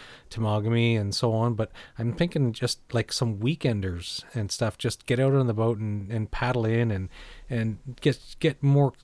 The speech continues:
the kids more exposure to camping, because they're constant, like, Stella was just asking me over Christmas, "Are we gonna go camping this winter?" This, you know,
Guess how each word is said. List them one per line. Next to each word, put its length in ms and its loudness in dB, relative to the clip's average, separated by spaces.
the 180 -4
kids 300 0
more 140 2
exposure 480 -2
to 80 -6
camping, 320 -4
because 160 -2
they're 100 6
constant, 500 0
like, 140 2
Stella 400 6
was 240 4
just 220 2
asking 300 0
me 40 2
over 160 0
Christmas, 480 -4
"Are 20 2
we 120 6
gonna 180 4
go 140 2
camping 380 0
this 180 0
winter?" 320 0
This, 200 -2
you 200 -4
know, 260 -2